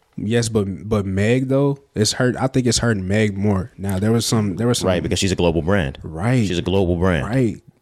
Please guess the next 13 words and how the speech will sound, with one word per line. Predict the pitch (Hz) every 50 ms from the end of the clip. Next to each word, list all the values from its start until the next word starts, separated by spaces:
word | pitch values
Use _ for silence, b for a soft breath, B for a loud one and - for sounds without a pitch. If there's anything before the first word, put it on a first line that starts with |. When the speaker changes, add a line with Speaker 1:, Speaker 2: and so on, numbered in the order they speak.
| - _ _ _ -
Speaker 1:
And | 107 113 113 110 107 101 98 98
there's | 104 113 110 107
people, | - - 123 123 139 123 120 120
we | 113 135 139
didn't | 135 123 123
really | 120 110 107
mention | 98 104 120 120 - 123
this | 117 113 104
before. | 110 95 87 - - 120 120
We | 113 117 107
can | 107 107
kinda | - 107 104 104 104
just | 98 101 98 98 - - -